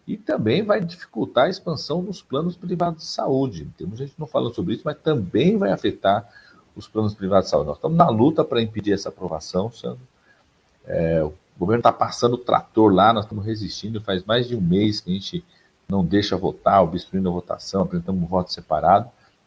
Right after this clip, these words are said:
Essa semana vai ter mais um round dessa luta também, tá na comissão ainda. Depois, mesmo se eles aprovarem na comissão, nós vamos ter uma batalha pra não deixar isso chegar no plenário.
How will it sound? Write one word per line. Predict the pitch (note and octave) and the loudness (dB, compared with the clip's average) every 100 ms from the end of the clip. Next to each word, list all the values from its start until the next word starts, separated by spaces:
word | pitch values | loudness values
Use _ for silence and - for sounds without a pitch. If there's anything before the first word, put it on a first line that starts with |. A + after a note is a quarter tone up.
| _ | _
Essa | - | -10
semana | F2 F#2 F#2+ A2+ | -2 0 2 4
vai | A#2 | 2
ter | - | 2
mais | F#2+ F2+ A#2 B2+ | 2 4 4 4
um | C3 | 2
round | G#2+ G#2 G2 | 4 4 2
dessa | F2 - | -2 -2
luta | E2 F2+ E2 | -2 -2 -6
também, | - D2 F#2 B2 | -12 -6 -4 -4
tá | - E2+ | -6 -4
na | E2+ | -4
comissão | - G#2 F#2 - F#2+ G2 | -2 -4 -4 -4 -2 0
ainda. | D#2+ F2 A#2 - _ _ _ _ _ _ _ | 0 -4 -6 -14 _ _ _ _ _ _ _
Depois, | D#2+ D#2+ G2+ G#2 | -12 -2 0 2
mesmo | G2 A2 | 2 2
se | A#2 | 0
eles | A2 | 2
aprovarem | A2 A2+ G#2+ G#2 G2+ | 2 4 6 6 4
na | G2 | -2
comissão, | F#2 E2+ F#2 | -4 -4 -4
nós | G#2+ A2+ | -4 -4
vamos | A2+ | -4
ter | A2 | -4
uma | |
batalha | A2+ G#2+ - F#2+ G2+ | 4 2 4 2 2
pra | G#2+ | -2
não | G#2+ | -4
deixar | A2 G#2+ F#2+ F#2 | -4 -2 -4 -4
isso | - | -6
chegar | G#2 F#2+ | -8 -8
no | F#2 | -8
plenário. | A2 G2+ - | -10 -12 -14